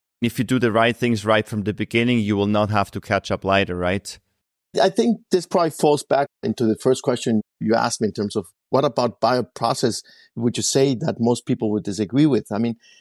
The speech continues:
Speaker 2: I would say this falls under that area, because I've dealt with many, many, many companies. When they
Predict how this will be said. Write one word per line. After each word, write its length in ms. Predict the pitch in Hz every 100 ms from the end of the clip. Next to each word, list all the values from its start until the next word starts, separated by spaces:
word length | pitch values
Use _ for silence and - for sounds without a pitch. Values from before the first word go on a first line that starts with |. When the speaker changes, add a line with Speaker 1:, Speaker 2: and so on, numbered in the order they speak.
| _
Speaker 2:
I 100 | -
would 180 | 180 208
say 280 | - 160 127
this 200 | - 160
falls 260 | - 180 170
under 220 | 143 123
that 220 | 110 113 - -
area, 460 | 143 180 123 - - _ _
because 680 | 139 - 143 131 127 - - _ _ _ _ -
I've 240 | 143 -
dealt 220 | 180 196
with 220 | 175 139 -
many, 400 | 135 143 156 147
many, 320 | 131 131 127
many 240 | 120 113
companies. 560 | 107 - 104 95 - - _ _
When 200 | - 127
they 220 | 120 120